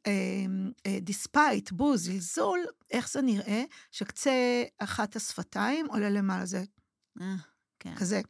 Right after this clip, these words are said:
Speaker 2: כן.
Speaker 1: עכשיו, אני עשיתי את זה
Speaker 2: העיניים
Speaker 1: לאט.
Speaker 2: מתגלגלות, כאילו, כן.
Speaker 1: זה ככה.
Speaker 2: כן.
Speaker 1: עכשיו, despite, להגיע לשלב שבו אתה מזלזל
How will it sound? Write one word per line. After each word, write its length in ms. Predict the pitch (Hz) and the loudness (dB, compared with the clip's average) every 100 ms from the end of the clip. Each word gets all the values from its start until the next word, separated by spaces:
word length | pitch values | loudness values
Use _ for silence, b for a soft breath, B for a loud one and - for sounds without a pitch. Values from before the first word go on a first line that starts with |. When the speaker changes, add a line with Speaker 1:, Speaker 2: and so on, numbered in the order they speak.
| _ | _
Speaker 2:
כן. 100 | - | -16
Speaker 1:
עכשיו, 200 | 160 156 | -8 -4
אני 100 | 185 | 0
עשיתי 260 | 202 233 190 | 0 0 0
את 80 | 196 | 2
זה 100 | 220 | 4
Speaker 2:
העיניים 200 | 208 - | 4 4
Speaker 1:
לאט. 120 | 226 | 2
Speaker 2:
מתגלגלות, 680 | 170 175 175 175 175 160 160 | 0 -4 -4 -4 -2 -4 -8
כאילו, 300 | - 175 156 160 170 | -8 -8 -6 -10 -14
כן. 160 | - 190 | -10 -6
Speaker 1:
זה 100 | 185 | -4
ככה. 360 | - 220 - | 0 -2 -2
Speaker 2:
כן. 60 | - _ _ b b b | -10 _ _ b b b
Speaker 1:
עכשיו, 280 | - 208 165 208 - _ - | -4 0 0 -4 -16 _ -6
despite, 800 | 196 202 - - - 294 220 190 - - _ | -2 0 -2 -4 4 6 6 2 -8 -20 _
להגיע 320 | 214 196 220 269 | -2 0 2 2
לשלב 320 | 254 254 226 | 2 4 2
שבו 320 | 220 202 185 | 2 0 0
אתה 160 | 226 226 | 0 2
מזלזל 800 | 208 185 196 185 165 226 208 | 0 2 0 -2 0 0 0